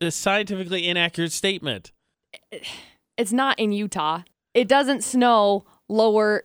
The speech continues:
Speaker 2: It doesn't. It's too cold to be snowing right now.
Speaker 1: Whatever you say, McCall.
Speaker 2: Okay.
Speaker 1: Whatever you say. Whatever you say.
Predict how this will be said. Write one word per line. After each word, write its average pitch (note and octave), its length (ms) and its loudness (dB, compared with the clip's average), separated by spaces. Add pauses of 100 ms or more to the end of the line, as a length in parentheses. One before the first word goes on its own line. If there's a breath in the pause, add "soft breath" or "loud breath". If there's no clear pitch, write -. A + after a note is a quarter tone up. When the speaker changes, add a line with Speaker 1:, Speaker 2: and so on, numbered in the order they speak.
(140)
Speaker 2:
It A#3+ 180 0
doesn't. G3+ 500 2
It's - 260 2 (200)
too D4 220 4
cold A#3+ 360 2
to A3+ 80 -2
be G3+ 120 -2
snowing F3+ 360 0
right E3 160 -2
now. D3+ 240 -4 (360)
Speaker 1:
Whatever F3+ 320 0
you F3 100 -2
say, C#3+ 220 -2
McCall. G#2+ 380 -8
Speaker 2:
Okay. E3 260 -10 (220)
Speaker 1:
Whatever D3+ 300 -2
you F3 120 -2
say. G3+ 380 -4 (600)
Whatever E3+ 380 -2
you G3 140 -2
say. B2+ 420 -4